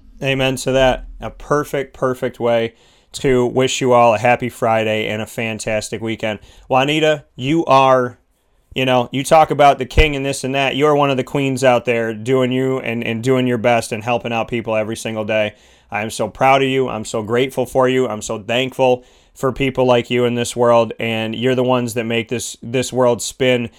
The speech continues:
in the right direction when it's going the wrong way. So thank you for all that you do, and I, I really, honestly, I'm so, I'm so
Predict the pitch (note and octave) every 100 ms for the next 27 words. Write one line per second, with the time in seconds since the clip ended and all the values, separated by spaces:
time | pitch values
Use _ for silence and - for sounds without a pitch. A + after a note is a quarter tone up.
0 | _ - C3 A#2+ B2 B2 A#2 A#2+ A#2 -
1 | A2+ A2+ G#2+ - A2+ A2 G#2+ G#2+ G#2 G#2+
2 | G2 F#2+ - G#2+ G2 - - _ A#2 B2+
3 | C#3 C3 C3 B2+ B2 A#2 B2 A#2 - B2
4 | A#2 A2+ A2+ A2 _ A2 G#2+ G#2+ G#2 G#2
5 | G#2+ G#2 - G#2+ G#2 A#2 B2 A#2 A2 A2
6 | A2 - A2 G#2+ G#2 G#2+ - A#2+ A2+ A2+
7 | A2+ - C3+ B2